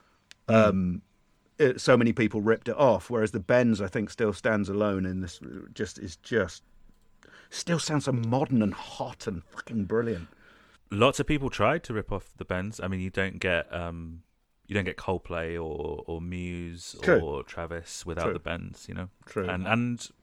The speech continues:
Speaker 1: probably
Speaker 2: For some
Speaker 1: Idlewild
Speaker 2: reason,
Speaker 1: as
Speaker 2: it
Speaker 1: well,
Speaker 2: seems
Speaker 1: who
Speaker 2: to
Speaker 1: you've
Speaker 2: have,
Speaker 1: worked with
Speaker 2: it
Speaker 1: a lot.
Speaker 2: seems to have, um, uh,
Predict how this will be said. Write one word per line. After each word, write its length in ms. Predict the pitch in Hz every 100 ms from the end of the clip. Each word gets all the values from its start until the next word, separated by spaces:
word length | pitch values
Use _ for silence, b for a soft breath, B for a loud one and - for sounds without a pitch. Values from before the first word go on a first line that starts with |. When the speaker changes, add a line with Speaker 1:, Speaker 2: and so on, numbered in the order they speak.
| -
Speaker 1:
probably 280 | 180 233 139
Speaker 2:
For 120 | 175
some 120 | 226 233
Speaker 1:
Idlewild 60 |
Speaker 2:
reason, 180 | 226 175
Speaker 1:
as 40 | 151
Speaker 2:
it 40 |
Speaker 1:
well, 80 | 147
Speaker 2:
seems 160 | 160 101
Speaker 1:
who 40 |
Speaker 2:
to 60 | 147
Speaker 1:
you've 60 |
Speaker 2:
have, 40 | 123
Speaker 1:
worked 120 | -
with 100 | 143
Speaker 2:
it 20 | 98
Speaker 1:
a 0 |
lot. 60 | 104
Speaker 2:
seems 140 | -
to 120 | 139
have, 200 | 127 113
um, 380 | 120 110 107 101 - _ _ _ _ _ - - _ _ -
uh, 360 | 123 107 98